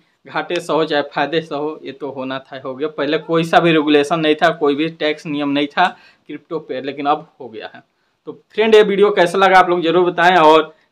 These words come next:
कि अभी बजट का पूरा वीडियो मैं ला दूंगा कि बजट में क्या क्या हुआ था, तो वो भी वीडियो देख लीजिएगा।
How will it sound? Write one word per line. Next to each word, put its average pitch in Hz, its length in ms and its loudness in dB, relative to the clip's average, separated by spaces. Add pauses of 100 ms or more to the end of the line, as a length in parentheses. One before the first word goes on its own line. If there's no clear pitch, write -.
कि 180 100 -4
अभी 185 280 6
बजट 220 340 6
का 233 120 4
पूरा 220 280 4
वीडियो 190 280 4
मैं 180 140 6
ला 156 180 8
दूंगा 151 240 2
कि 170 140 -2
बजट 165 320 4
में 170 140 -2
क्या 175 180 4
क्या 170 180 0
हुआ 139 220 0
था, 170 200 0
तो 165 120 -6
वो 151 140 2
भी 165 140 0
वीडियो 165 260 0
देख 151 220 2
लीजिएगा। 135 440 0